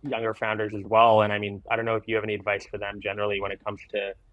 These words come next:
credibility, 'cause I feel like the, the number one question I typically get from young entrepreneurs is, like, "How do I,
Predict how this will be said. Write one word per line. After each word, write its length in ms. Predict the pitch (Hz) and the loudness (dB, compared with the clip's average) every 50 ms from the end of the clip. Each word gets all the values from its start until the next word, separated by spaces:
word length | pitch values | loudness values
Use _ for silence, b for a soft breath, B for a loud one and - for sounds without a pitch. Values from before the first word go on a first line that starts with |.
| _ _ _ _ | _ _ _ _
credibility, 580 | - - 127 113 110 98 107 107 110 107 107 98 | 2 6 6 6 6 6 4 4 4 4 2 0
'cause 120 | - 117 | 0 0
I 60 | 123 110 | 0 2
feel 160 | - 139 135 | 6 6 6
like 100 | 131 - | 6 6
the, 200 | 139 131 131 123 | 4 2 2 2
the 120 | 127 127 | 0 -2
number 360 | 131 139 147 143 147 147 156 | 0 2 4 6 6 8 8
one 160 | 147 143 131 - | 8 8 6 4
question 320 | - 131 123 - - 127 | 0 -2 -2 -2 -4 -6
I 60 | 110 | -6
typically 380 | 107 - 117 - 107 - 113 104 | -6 -6 -10 -10 -8 -8 -6 -4
get 200 | 101 110 104 - | -4 -4 -4 -4
from 120 | - 107 104 | -8 -12 -12
young 140 | 104 104 | -12 -12
entrepreneurs 460 | 101 101 104 - _ - 104 101 98 98 | -12 -14 -14 -14 _ -10 -10 -8 -8 -10
is, 80 | 98 | -10
like, 120 | 101 98 - | -12 -12 -2
"How 140 | - 117 117 | 4 6 6
do 120 | 120 113 | 8 8
I, 200 | 113 110 107 107 | 6 6 4 2